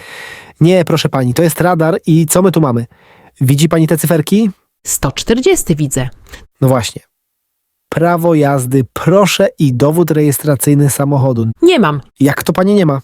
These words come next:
Speaker 2: No, bo widzi pan, tak to wszystko się dzisiaj szybko działo i ten samochód nie jest mój.
Speaker 1: Jak to nie pani?
Speaker 2: No tak, ukradłam go, bo jak zabiliśmy tamtą kobietę, to trzeba było jakoś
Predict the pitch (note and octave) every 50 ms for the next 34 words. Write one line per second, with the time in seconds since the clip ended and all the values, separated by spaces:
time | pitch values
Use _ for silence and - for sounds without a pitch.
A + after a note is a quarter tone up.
0 | _ _ _ _ _ _ _ _ _ _ _ _ _ _ _ - B3+ C#4 D#4 D#4
1 | C4 A3 F3 F3+ E3+ D#3+ D#3 C#3+ D3 D3 - - C3 C#3 C#3 - F3 - - -
2 | F#3 E3+ - - A3 G#3 - - F#3+ - - F#3 F3+ F3+ E3+ F#3+ - - F3+ F3+
3 | - - - A3+ G3+ - - - G#3+ G3 F3 G#3+ G3+ F3 D#3+ E3+ F#3 G#3+ B3+ A#3
4 | - - - - - - - G#3 - G#3 G3 F#3+ - - F#3 F3 E3+ D#3+ - A3
5 | G3+ G#3 F3+ E3+ D#3+ D#3+ E3+ E3 - E4 G4 F4+ A#3 D#3+ - - - _ _ -
6 | - - - - - D#3+ - - D3+ C#3+ C#3 A#2+ B2+ B2+ B2 B2+ C#3 D#3+ E3 -
7 | _ _ _ _ _ _ _ _ _ _ _ _ _ _ - G#3+ B3 D#4+ F4+ F4
8 | - C4 D#3 C#3 - - - - - G4+ F#4+ C4 F#3 D#3+ D3 D3+ C#3+ - C3+ C3+
9 | - - - - - - - - - F#3+ F#3+ G3+ A#3 B3+ A#3+ G3 F#3 F#3+ D4+ D#4
10 | B3+ G3 G3+ G#3+ A#3 C4+ D#4+ D#4+ - A3+ F#3 F3 A3+ A3+ G#3+ - F#3 E3+ - F3
11 | D#3+ E3+ D#3+ D3 - - F3+ G#3+ A#3+ A3+ - - - - - - - A3+ G#3 -
12 | - - C#4 C#4 C4 A3+ A3 B3+ B3 A#3+ A#3+ A3 A3 - A3 - - -